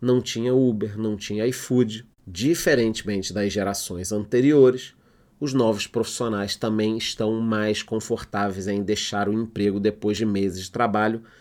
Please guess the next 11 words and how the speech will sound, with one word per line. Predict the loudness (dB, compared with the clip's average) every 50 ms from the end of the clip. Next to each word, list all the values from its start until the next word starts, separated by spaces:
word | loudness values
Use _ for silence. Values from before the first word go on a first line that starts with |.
| _ _ _ _ _
caso | -2 0 2 2 2 2 2
a | 2
oportunidade | 2 2 -2 -6 -8 -4 -2 0 0 2 2 2 0 0 -2 -4 -10 -12 -8
não | -4 0 2 2 2 2 2
esteja | 0 -2 -4 -4 -2 0 0 0 0 -2 0
alinhada | 0 0 2 2 2 2 0 0 -2 -4
com | -6 -4 -6 -6
o | -4
que | 0 0
eles | 2 2 2 0 2
gostam. | 4 4 4 4 2 -2 -6 -8 -12 -14